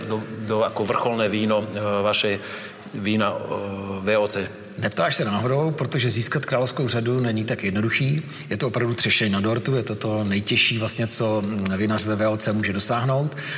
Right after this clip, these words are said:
Speaker 2: Pravidelně z dvaceti jedna vinařů V O C Znojmo se do kategorie královské řady dostane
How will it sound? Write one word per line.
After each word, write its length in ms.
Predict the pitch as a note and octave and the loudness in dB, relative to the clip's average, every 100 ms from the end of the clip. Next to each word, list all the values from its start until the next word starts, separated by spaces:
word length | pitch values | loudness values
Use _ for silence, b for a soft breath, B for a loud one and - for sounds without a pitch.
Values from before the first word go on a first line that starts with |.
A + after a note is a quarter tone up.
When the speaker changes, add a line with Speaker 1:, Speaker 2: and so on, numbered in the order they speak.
| B | B
Speaker 2:
Pravidelně 520 | B2 A#2 A#2+ A#2 A2+ | 0 2 2 2 0
z 60 | G#2+ | 0
dvaceti 460 | G#2+ A2 A2+ - | 0 0 -2 0
jedna 440 | G#2+ G#2 A2 G#2 F#2+ | 0 2 2 0 0
vinařů 400 | G#2 G#2+ F#2+ A2 | 0 0 0 0
V 180 | G2 G#2 | 0 0
O 100 | G#2 | 0
C 180 | - | -2
Znojmo 460 | G2+ A2 A#2 A#2+ A#2 B B B | 0 2 2 2 0 B B B
se 260 | - - A2+ | -2 0 0
do 200 | G#2 G#2+ | 0 0
kategorie 540 | A#2+ A#2+ A2 A#2 G#2+ | 0 0 0 2 0
královské 520 | F#2+ G#2 G2 G#2+ - | 0 0 0 -2 0
řady 240 | A2 G#2+ G#2 | 0 0 0
dostane 460 | G2+ - G#2 G2 | -2 0 0 0